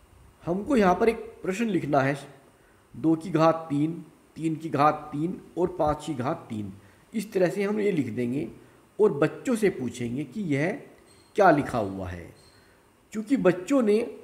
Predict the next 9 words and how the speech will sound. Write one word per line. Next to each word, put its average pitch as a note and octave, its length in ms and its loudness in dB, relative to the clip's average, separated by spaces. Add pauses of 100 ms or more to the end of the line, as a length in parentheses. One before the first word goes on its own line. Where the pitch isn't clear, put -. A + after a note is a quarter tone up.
(140)
पिछली G#3+ 300 -2
कक्षा F#3+ 400 2
में F#3 200 0
घात D3+ 720 2
और F3+ 160 0
घातांक D3+ 600 2 (400)
पढ़ G#3 160 6
रखा C3+ 380 0
है, F#2+ 200 -6